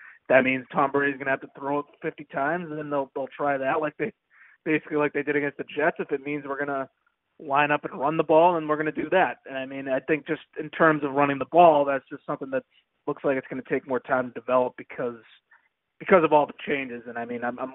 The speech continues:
I just, I'm willing to wait and see how they look, you know, into November, because that's usually when they're playing their best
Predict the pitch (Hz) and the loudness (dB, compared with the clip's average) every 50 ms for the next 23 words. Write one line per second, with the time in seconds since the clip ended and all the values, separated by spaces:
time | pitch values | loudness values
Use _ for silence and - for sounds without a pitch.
0 | 139 - 143 147 147 156 - - 156 151 160 160 170 170 170 165 160 147 135 147 | -2 0 2 2 2 0 -2 -2 -2 -2 2 4 4 4 4 4 4 4 4 6
1 | 143 143 139 135 135 131 - - - 147 139 135 131 127 127 _ _ _ _ _ | 4 4 4 0 -6 -16 -18 -14 -10 -10 -8 -8 -8 -8 -10 _ _ _ _ _
2 | _ _ _ _ - 170 165 156 151 147 139 143 147 139 - - 139 135 131 127 | _ _ _ _ 4 6 6 6 6 4 2 2 0 -2 -2 -4 -4 -4 -4 -4
3 | 123 120 123 120 120 117 - 120 117 113 117 117 - - - 147 127 117 123 123 | -6 -8 -10 -8 -8 -8 -8 -8 -10 -10 -10 -12 -14 -14 -12 -12 -8 -4 -4 -4
4 | 120 - 135 135 131 123 127 123 123 120 120 117 - - 131 127 127 127 123 117 | -4 -4 -6 -6 -6 -4 -4 -4 -4 -2 -4 -4 -4 -6 -6 -4 -4 -4 -4 -4
5 | - 127 120 | -4 -6 -8